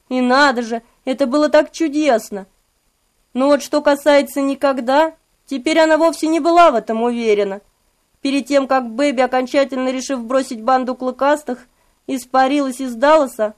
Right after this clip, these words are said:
она видела обгоревший дочерный дом одной из общин на Суис-авеню.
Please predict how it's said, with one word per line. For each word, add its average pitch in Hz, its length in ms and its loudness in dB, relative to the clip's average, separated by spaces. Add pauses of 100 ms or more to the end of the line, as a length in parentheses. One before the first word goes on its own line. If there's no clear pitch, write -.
она 277 300 0
видела 269 380 0
обгоревший 269 520 0
дочерный 269 520 -4
дом 240 340 0
одной 233 280 -2
из 226 100 -8
общин 247 440 -4
на 233 140 -2
Суис-авеню. 247 1000 -6